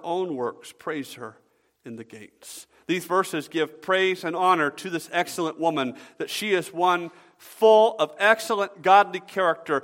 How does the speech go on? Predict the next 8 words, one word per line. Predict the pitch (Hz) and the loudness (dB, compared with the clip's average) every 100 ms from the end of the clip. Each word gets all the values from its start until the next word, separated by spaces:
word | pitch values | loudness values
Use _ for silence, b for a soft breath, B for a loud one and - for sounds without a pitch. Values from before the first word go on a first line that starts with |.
| B - | B -4
and | 156 | 0
one | 190 214 | 2 0
who | 185 196 | -2 -6
engages | 170 185 208 202 170 | -2 -2 -2 -2 -10
in | 175 - | -8 0
excellent | 220 226 240 214 214 - | -2 0 -4 -4 -4 -6
godly | 156 196 190 175 | 2 2 2 -2
work. | 165 175 160 - - | -2 0 0 -2 -16